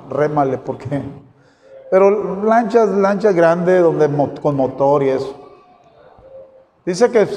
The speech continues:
dice, dice la historia que estos, estos pescadores se, se adentraron al mar y se fueron a, a lugares donde ellos sabían que había pescado. Y empezaron ellos a, a aventar sus, sus, sus mallas.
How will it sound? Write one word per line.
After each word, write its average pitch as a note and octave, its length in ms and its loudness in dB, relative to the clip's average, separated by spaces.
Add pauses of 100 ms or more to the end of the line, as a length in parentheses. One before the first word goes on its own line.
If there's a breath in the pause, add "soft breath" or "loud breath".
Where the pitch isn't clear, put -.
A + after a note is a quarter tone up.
(120)
dice, G#3 560 2
dice F#3 220 0
la A3+ 100 6
historia G#3 520 4
que F#3+ 180 4
estos, G#3 520 2
estos G3 320 0
pescadores G3 640 4
se, C#3+ 180 0
se E3+ 140 2
adentraron F#3 520 2
al F#3+ 160 2
mar G#3 240 4
y G3 60 2
se E3 140 -2
fueron G3+ 360 4
a, F3 200 4
a E3 160 -2 (200)
lugares F3 400 4
donde D#3 360 4
ellos F3+ 200 0
sabían F3+ 440 2
que F3 80 0
había C#3+ 180 0
pescado. - 560 -4 (880)
Y F#3+ 100 2
empezaron G3+ 580 4
ellos A3+ 340 4
a, F3 320 6
a E3+ 160 2 (180)
aventar E3 420 4
sus, G3+ 260 0 (180)
sus, E3 180 -4 (320)
sus D3 220 -6
mallas. G3+ 540 4